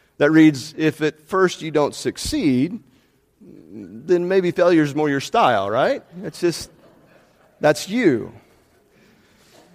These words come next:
But being humble doesn't mean that you're a failure. It, it doesn't mean that you lack motivation or a desire to succeed. It doesn't mean that you're a doormat for other people to walk over. So what does it mean? I, I really like what C S Lewis said about humility.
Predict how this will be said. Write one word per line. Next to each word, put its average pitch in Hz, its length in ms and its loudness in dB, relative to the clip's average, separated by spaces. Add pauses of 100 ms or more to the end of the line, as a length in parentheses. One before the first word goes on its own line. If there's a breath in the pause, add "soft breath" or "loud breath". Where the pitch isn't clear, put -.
(160)
But 202 120 8
being 269 180 6
humble 208 800 6
doesn't 214 420 4
mean 196 360 2
that 180 160 2
you're 170 160 4
a 143 80 4
failure. 190 440 4
It, 170 120 2
it 202 120 4
doesn't 208 220 4
mean 202 140 6
that 180 100 -4
you 170 100 0
lack 160 300 2
motivation 143 1040 0
or 147 420 0
a 139 160 -4
desire 135 400 2
to 131 160 -12
succeed. 131 640 -6
It 143 80 -2
doesn't 190 240 2
mean 190 140 6
that 170 160 2
you're 165 100 4
a 139 60 4
doormat 170 500 4
for 151 100 0
other 139 140 -2
people 147 300 -8
to 131 80 -4
walk 123 340 -2
over. 120 380 -6
So 156 120 -10
what 156 200 0
does 170 160 2
it - 100 -8
mean? 123 220 -6
I, 120 140 -2
I - 20 4
really 160 240 4
like 147 200 2
what 135 120 -8
C 151 180 -4
S 131 140 -4
Lewis 170 200 0
said 131 160 -2
about 120 200 0
humility. 117 500 -6